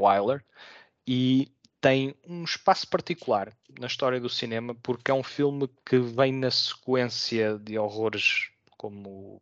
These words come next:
Psycho, Peeping Tom, este primeiro que já referi neste podcast, inusitadamente,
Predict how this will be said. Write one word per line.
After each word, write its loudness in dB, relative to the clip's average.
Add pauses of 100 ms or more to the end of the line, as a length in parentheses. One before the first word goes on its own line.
Psycho, -2
Peeping -12 (100)
Tom, -4 (260)
este -12 (320)
primeiro -4 (320)
que -14
já -8
referi -12 (160)
neste -6
podcast, -2 (460)
inusitadamente, -4